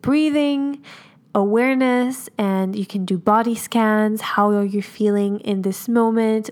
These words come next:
Where are you holding on to tension? And that awareness will start changing how you feel, and also mindful movement. This can really help you reconnect to your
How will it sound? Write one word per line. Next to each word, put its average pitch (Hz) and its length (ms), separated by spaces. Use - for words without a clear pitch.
Where 202 160
are 202 40
you 196 140
holding 202 340
on 196 180
to 208 120
tension? 214 840
And 196 480
that 208 220
awareness 196 760
will 190 140
start - 320
changing 208 800
how 190 240
you 185 200
feel, 277 600
and 208 340
also 196 540
mindful 190 680
movement. 185 920
This 247 300
can 220 400
really 196 340
help 196 420
you 196 240
reconnect 214 680
to - 180
your 190 440